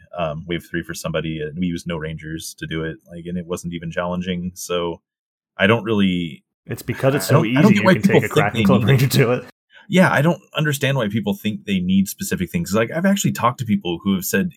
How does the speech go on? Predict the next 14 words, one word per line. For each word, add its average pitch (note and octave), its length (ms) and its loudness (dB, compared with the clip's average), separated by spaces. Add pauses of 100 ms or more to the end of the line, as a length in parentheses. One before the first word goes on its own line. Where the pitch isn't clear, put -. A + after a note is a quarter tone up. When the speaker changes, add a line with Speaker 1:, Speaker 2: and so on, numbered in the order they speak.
Speaker 1:
"Oh, A2 180 6
you G#2 180 2
need G2 360 2
Rangers F2 440 -4
to D#2 80 -10
do D#2+ 120 -6
this," D#2 200 -10
and F#2+ 80 -2
they A2 40 -2
were, G2 120 -4
like, D#2+ 200 -10 (160)
adamant F#2+ 400 0
about D#2+ 280 -8
it. D2+ 120 -10